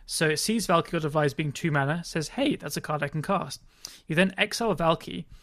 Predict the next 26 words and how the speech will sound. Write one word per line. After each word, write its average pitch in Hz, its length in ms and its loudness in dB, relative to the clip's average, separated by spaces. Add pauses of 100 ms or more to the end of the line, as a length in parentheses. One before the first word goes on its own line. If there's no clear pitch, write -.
(300)
and 156 120 -4
then 156 120 2
you're 160 160 0
able 196 240 2
to 175 100 -6
cast 151 600 0
that - 260 0
card, 143 460 0 (500)
which - 240 -8 (640)
also 208 300 0
includes 143 440 -2
the 147 140 -4
second 202 340 -2
side, 160 360 -8
which - 160 -8
is 147 80 -8
Tibalt 156 280 -4
Cosmic 147 340 -2
Impo-, 180 440 -2
Imposter, 175 560 -2
which - 180 -6
is 151 80 -6
a 139 80 -8
seven 185 480 4
mana 160 260 2
Planeswalker. 160 600 -2